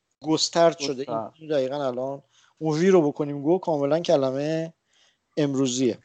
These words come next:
Speaker 2: تختگاهی پسازاگ.
Speaker 1: بذار یه بار دیگه از اول چیز کنیم.
Speaker 2: از اول بخون، از یازده.
Speaker 1: پس میگه: «پس اوشان دستوران اندر مان مینوگ.»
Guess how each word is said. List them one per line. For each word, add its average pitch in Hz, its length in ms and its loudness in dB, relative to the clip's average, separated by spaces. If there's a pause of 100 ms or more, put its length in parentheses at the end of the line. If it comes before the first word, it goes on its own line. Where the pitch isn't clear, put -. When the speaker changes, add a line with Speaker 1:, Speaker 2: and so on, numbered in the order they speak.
(140)
Speaker 2:
تختگاهی 151 920 -6 (440)
پسازاگ. 151 1400 -2 (2250)
Speaker 1:
بذار 156 160 0
یه 180 100 6
بار 185 120 6
دیگه 165 140 2
از 151 160 6
اول 143 360 2
چیز - 200 -6
کنیم. 156 140 2
Speaker 2:
از 165 60 2
اول 196 320 4
بخون، 165 140 0
از 151 120 0
یازده. 156 220 0
Speaker 1:
پس 131 180 -4 (760)
میگه: 175 120 0
«پس 233 200 2
اوشان 240 340 4
دستوران 220 440 4
اندر 180 300 4
مان 175 340 0
مینوگ.» 170 640 -2